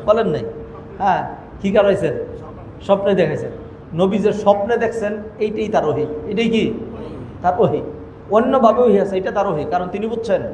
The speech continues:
আল-, আমাকে যে স্বপ্নে আমি, আমি নবী, হ্যাঁ,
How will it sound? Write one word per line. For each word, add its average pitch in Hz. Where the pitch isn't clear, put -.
আল-, 180
আমাকে 208
যে 220
স্বপ্নে 180
আমি, 160
আমি 160
নবী, 175
হ্যাঁ, 156